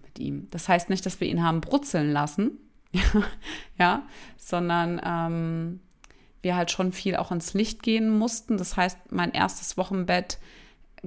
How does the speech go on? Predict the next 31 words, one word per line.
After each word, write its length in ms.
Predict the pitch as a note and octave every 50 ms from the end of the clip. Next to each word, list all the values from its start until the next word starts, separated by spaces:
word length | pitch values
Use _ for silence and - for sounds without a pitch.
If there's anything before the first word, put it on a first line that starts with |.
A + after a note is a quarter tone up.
| -
gab 300 | - F#3 F3 F3+ F#3 -
es 320 | - G#3 - - - - - -
alleine 360 | - F3 F3 F3 F3 F3+ F#3
schon 480 | F#3 - - F#3 F3+ F3 F3 E3+ E3+ -
nicht 360 | - - F3 F3+ F3 E3 -
so 180 | - F3+ F3 E3
wirklich, 600 | F3 F3 F3 - F3+ F3+ E3+ - - - - -
ähm, 300 | - E3+ E3+ E3 E3 D#3+
aufgrund, 760 | D#3+ D#3+ - - - - - E3+ F3 F3 E3+ E3 - - - -
äh, 240 | - - F3 E3+ E3+
der 120 | E3 E3 D#3+
Tatsache, 420 | - - E3 - - F3 E3+ E3+
dass 180 | E3 D#3+ - -
mein 160 | E3 D#3+ D#3+
Sohn 160 | D#3+ E3 E3+
zwei 240 | E3 - - D#3+ D#3+ D#3
Wochen 320 | E3 - - E3+ E3 -
in 140 | - E3+ E3
der 120 | D#3 D#3+
Klinik 380 | - - - A3 A3 G#3+ A3 -
war 160 | G3 F#3 F3+
und 100 | F3 F3+ F3
ich 140 | F3 - -
zu 160 | - - E3+
Hause. 460 | E3+ E3 E3+ G3 G#3 A3 A#3+ C4+ C#4+ C#4+ - - - - - - - - - - - - - -
Ähm, 480 | - F3+ F3 F3 E3+ E3+ F3 F3 E3+ E3+ -
und 180 | - F3+ D#3+
wir 80 | F3+ F3
danach 440 | F3 E3+ E3+ E3+ E3 E3+ F3 - -
einfach, 760 | - - F3 F3 F#3 F#3 - - G3+ G3 G3 G3 - - - -
ähm, 720 | F#3 F3+ F3+ F3 E3+ E3+ E3+ F3 F3 F3 F3 F3 F3+ F3+